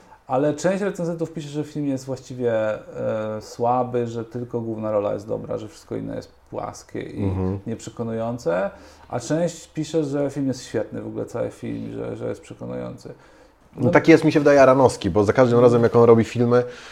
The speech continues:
Speaker 2: to one są bardzo niewygodne dla, y, tych, co o tych filmach lubią pisać i oceniać, e, to, czy coś jest dobre, czy nie, nie?
Speaker 1: No nie każdy film jest, nie każdy film jest dla wszystkich. Ja pamiętam, ostatnio rozmawiałem,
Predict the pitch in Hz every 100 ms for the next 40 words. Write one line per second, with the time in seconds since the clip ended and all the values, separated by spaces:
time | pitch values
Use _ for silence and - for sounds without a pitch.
0 | - - - 117 117 120 - 117 117 110
1 | 107 107 101 107 90 90 85 85 82 82
2 | 85 85 95 92 110 101 - 95 92 90
3 | - - 101 92 90 - - 95 95 95
4 | 92 104 - 98 92 110 107 110 104 117
5 | 110 104 - - - - 113 104 101 101
6 | 98 107 - - - - 104 101 98 98
7 | - 104 104 76 76 78 92 95 156 190
8 | 185 196 190 190 175 165 160 160 156 156
9 | 147 151 151 143 135 139 - 147 117 117
10 | 117 127 151 143 135 - 139 139 135 123
11 | 123 127 139 127